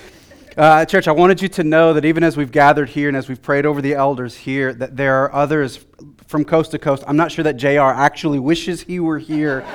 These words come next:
<laughs> even though he's in Honolulu, but we'll take him at his word that literally from coast to coast that folks are praying for what God is doing here in our midst. And so I never want you to forget that. I never want you to think that what is happening here is just confined to here,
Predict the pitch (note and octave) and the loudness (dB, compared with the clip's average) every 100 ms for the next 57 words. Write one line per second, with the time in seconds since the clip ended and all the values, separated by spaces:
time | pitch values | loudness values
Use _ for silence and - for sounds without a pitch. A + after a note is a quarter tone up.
0 | - - D#3 E3+ G3 G#3+ - G4+ A#3 A3+ | -14 0 2 6 6 6 4 2 2 2
1 | F3+ E3 E3 E3 D#3+ F3 F3+ F3 D#3 D#3+ | 2 0 2 2 4 2 4 2 0 -2
2 | D#3+ F#3+ G#3+ F3 C#3+ C3+ C3 - F#3 F#3 | -2 0 0 0 -2 -2 -4 -6 -2 2
3 | F3+ D3 - - - E3+ D#3+ D#3 D3+ F3+ | 0 -2 -12 -20 -2 0 0 -2 -2 0
4 | F#3+ F#3 F#3 G3 F3+ F#3 F3+ F3+ - D3+ | 2 0 -2 -6 -2 -2 -2 -10 -4 -4
5 | C#3 C#3 - D#3+ D#3+ F3 - F#3 D#3 D3+ | -4 -10 -4 -6 -4 -8 -2 0 0 -2
6 | C#3+ C3+ C#3+ D3 B2 D#3 D3 C3 C#3 C3 | -6 -2 0 0 -2 -4 -4 -4 -6 -6
7 | B2+ A#2 G#2+ - - _ _ _ _ _ | -8 -8 -10 -14 -20 _ _ _ _ _
8 | _ _ - E3+ D#3+ D#3 G3 A#3+ A#3+ B3+ | _ _ -6 0 2 4 2 2 -4 -4
9 | A3+ G3 F3+ F3+ C#3+ D3 F3+ A3+ A3+ F#3 | -6 -6 -8 -4 -2 -2 -2 -2 -2 -4
10 | - G3 F#3+ D3+ C#3 D3 F#3 - D3 C3+ | -2 -2 0 -4 -4 -2 -2 -2 -8 0
11 | F#3+ G#3+ G3 E3 E3 D#3+ C3+ E3+ - D3 | 0 0 0 0 0 -2 -4 -8 -8 -10
12 | - D3+ D#3 D3 A#2 A#2 G2+ | -6 -4 -4 -6 -8 -10 -12